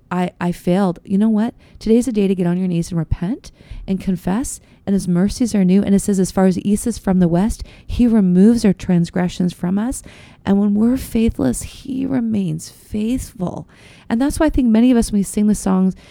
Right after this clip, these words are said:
you know, "You've been faithful. All my life you have been faithful.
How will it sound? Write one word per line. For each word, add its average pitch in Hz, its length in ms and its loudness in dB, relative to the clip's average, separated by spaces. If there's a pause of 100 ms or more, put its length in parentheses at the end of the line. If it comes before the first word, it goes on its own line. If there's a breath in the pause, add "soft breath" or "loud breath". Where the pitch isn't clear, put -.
(140 loud breath)
you 208 100 2
know, 190 80 6
"You've 190 240 0
been 180 160 0
faithful. - 580 -2
All 208 200 0
my 226 160 0
life 190 280 -2
you 175 120 -2
have 165 200 -6
been 170 160 0
faithful. 160 540 -2